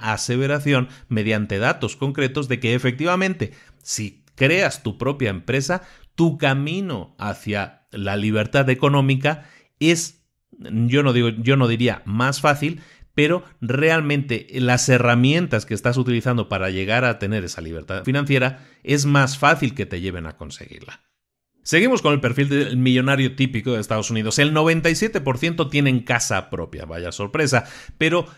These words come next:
eh, lo más importante, viven en casas que tienen un precio medio de trescientos veinte mil dólares de los años noventa. No ha habido una gar-, gran variación de precios en Estados Unidos,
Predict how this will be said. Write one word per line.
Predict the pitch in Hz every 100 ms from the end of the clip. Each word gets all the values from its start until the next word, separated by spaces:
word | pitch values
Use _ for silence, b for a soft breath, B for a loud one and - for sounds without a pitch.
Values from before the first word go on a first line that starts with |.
| B
eh, | 127 139
lo | 147 180
más | 190
importante, | 165 139 120 110 104 107
viven | 156 226 180
en | 123
casas | 123 143 131 143 143
que | - 127 123
tienen | 123 131 147 147
un | 143 135 -
precio | - 160 180 151 117
medio | 123 131 143
de | 123 135
trescientos | - 143 139 135 135 165 165 165 165 160 135 110
veinte | 113 113 117 107 107
mil | 113 135 123
dólares | 117 107 110 131 - _ -
de | 131 -
los | 104 98 92
años | 117 120
noventa. | 113 117 123 110 - B B
No | 180
ha |
habido | 220 165
una | 131
gar-, | 120 120
gran | 123 127 123
variación | 113 107 117
de | 107 107
precios | 113 104 95
en |
Estados | 95 107 107
Unidos, | 131 135 160